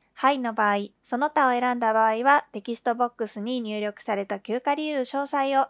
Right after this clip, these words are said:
Teamsチャンネルに送信し、いいえの場合、ドロップダウンで選択した値がその他以外の場合は、選択した休暇理由を送信するようフローを作成していきます。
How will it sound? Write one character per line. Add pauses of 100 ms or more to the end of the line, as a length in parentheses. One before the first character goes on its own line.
Teams
チ
ャ
ン
ネ
ル
に
送
信
し、 (340)
い
い
え
の
場
合、 (120)
ド
ロ
ッ
プ
ダ
ウ
ン
で
選
択
し
た
値
が
そ
の
他
以
外
の
場
合
は、
選
択
し
た
休
暇
理
由
を
送
信
す
る
よ
う
フ
ロ
ー
を
作
成
し
て
い
き
ま
す。